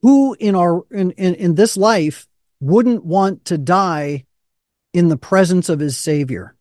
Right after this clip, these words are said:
Because if you, it, it, Fulton Sheen used to say, "If souls are not saved,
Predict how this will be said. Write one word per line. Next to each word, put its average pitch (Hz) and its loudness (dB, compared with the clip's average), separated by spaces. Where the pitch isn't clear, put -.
Because 180 2
if 214 2
you, 160 4
it, 226 4
it, 214 2
Fulton 247 2
Sheen 196 -4
used 185 -2
to 170 -4
say, 135 -4
"If 175 0
souls 240 2
are 175 0
not 165 0
saved, 113 -6